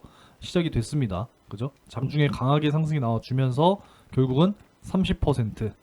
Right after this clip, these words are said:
자, 상한가를 달성해주는 모습을 보여줬습니다. 굉장히 오전에 좀 강하게 올라갔죠. 그죠? 그래서 오전에 뭐 급하게 매매하실 게 아니라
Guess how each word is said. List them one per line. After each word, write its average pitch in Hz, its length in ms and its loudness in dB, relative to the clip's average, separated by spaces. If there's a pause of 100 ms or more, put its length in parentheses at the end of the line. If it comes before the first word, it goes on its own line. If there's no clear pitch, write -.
(220)
자, 107 120 -8
상한가를 170 720 4
달성해주는 123 960 -2 (280)
모습을 143 520 0 (200)
보여줬습니다. 110 720 -4 (300)
굉장히 190 280 4
오전에 190 320 6
좀 185 120 0
강하게 180 360 2
올라갔죠. 131 500 0 (200)
그죠? 113 200 -12 (460)
그래서 123 180 -6
오전에 135 360 2
뭐 143 160 0
급하게 170 420 2
매매하실 127 460 -2
게 151 80 -2
아니라 101 440 -2